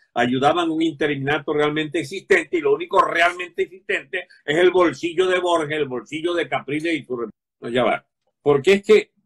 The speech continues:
ahí hay otros temas ligados. Eh, si tú abogas por una intervención militar extranjera, por ejemplo,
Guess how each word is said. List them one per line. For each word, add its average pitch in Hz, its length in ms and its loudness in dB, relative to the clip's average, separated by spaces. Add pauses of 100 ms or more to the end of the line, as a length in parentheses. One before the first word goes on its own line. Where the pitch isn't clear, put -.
(100)
ahí 226 160 6
hay 233 140 6
otros 214 400 0
temas 143 320 -6
ligados. 90 640 -6 (300)
Eh, 107 380 -8 (300)
si 160 300 -8
tú 302 140 4
abogas 285 400 4
por 196 180 6
una 233 140 4
intervención 151 680 0
militar 117 500 0
extranjera, 95 880 -8
por 80 160 -16
ejemplo, 98 400 -10